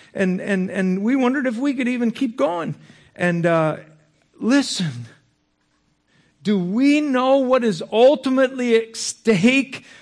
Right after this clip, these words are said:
when the church has problems within and possibly even splits or divide? Do we know what's at stake? Do we know who's behind many of the problems that we experience and we think,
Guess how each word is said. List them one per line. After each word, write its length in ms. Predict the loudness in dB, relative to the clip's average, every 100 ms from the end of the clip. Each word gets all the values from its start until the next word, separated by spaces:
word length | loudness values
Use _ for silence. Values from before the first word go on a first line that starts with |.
| -20 -2
when 640 | 4 4 4 2 -4 -4
the 120 | -2 -2
church 580 | -2 -2 0 0 -2
has 300 | -4 -2 -2
problems 800 | -4 -14 -2 2 2 4 2 2
within 680 | 2 0 0 2 4 4 0 -4 -20 -4
and 340 | 0 0 -2
possibly 600 | -2 0 0 -2 -2 0
even 500 | 0 0 0 0 0
splits 640 | -4 -10 -4 2 4 2 -2
or 100 | -2
divide? 480 | -2 -2 0 0 0
Do 80 |
we 220 | 2 2 2
know 300 | 4 6 6
what's 180 | 4
at 140 | 0 0
stake? 840 | -6 0 2 2 0 -4 -18 -18 -20 -2
Do 100 | 4
we 160 | 6 6
know 220 | 6 4
who's 200 | 4 2
behind 920 | 2 2 2 2 2 2 0 -4 -4
many 640 | -2 2 6 6 4 -2 -2
of 260 | -2 -2
the 80 | -2
problems 800 | -4 -8 0 2 2 0 -2 -2
that 120 | -2
we 160 | -2 -4
experience 760 | -4 -10 -6 0 2 2 -2
and 100 | -2
we 120 | -2 -2
think, 300 | -2 -2